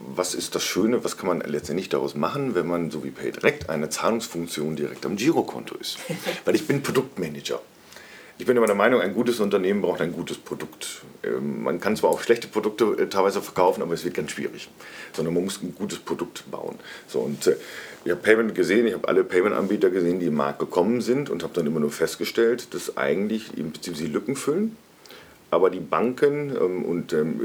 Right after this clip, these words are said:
Speaker 1: ein Girokonto so viele Möglichkeiten stecken, daraus schöne Produkte zu bauen, dass man das einfach nur mal machen muss.
Speaker 2: Mhm.
Speaker 1: So, ähm,
Speaker 2: Okay.
Speaker 1: weil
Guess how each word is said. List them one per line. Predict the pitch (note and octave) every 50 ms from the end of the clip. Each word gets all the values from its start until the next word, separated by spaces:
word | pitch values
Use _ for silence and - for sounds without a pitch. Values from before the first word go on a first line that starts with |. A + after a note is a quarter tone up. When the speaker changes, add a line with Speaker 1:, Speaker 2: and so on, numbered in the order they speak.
| - - -
Speaker 1:
ein | - D2 E2+ F#2 E2
Girokonto | D2 E2 F#2+ G#2+ - C3 B2 - G#2 G2 G2+ A2+ A2+ A#2+ A2
so | - - A2
viele | G#2+ C3+ B2
Möglichkeiten | G2+ F#2+ F#2 - - A2+ - - - E2 - - -
stecken, | - - - - - - F2 D#2
daraus | D2 D2+ C#2 C#2+ D#2+ E2 D#2 -
schöne | - - G#2+ A#2 B2+
Produkte | B2 - - - - - - - E2+ -
zu | - - D2
bauen, | C#2+ C2+ C2 E2 - - E3 E3+ - - - - - - - - - -
dass | - D#2+ E2
man | F2+ D#2+
das | D#2+ D#2+ -
einfach | - - - C#2
nur | C#2+ D2+
mal | D2+ G#2 A2
machen | B2 G#2+ - - - - G#1+
muss. | G#1 - - -
Speaker 2:
Mhm. | G3 F#3+ F3+ F3 E3 D#3+ F3 F3+ F#3 F3+ E3+ E3 E3 F#3 F#3 -
Speaker 1:
So, | - - - - - - - -
ähm, | - A#1 A#1 - F#3+ F#3+
Speaker 2:
Okay. | - A#3 A#3+ B3+ - - - - - - - - - - -
Speaker 1:
weil | - E2 D#2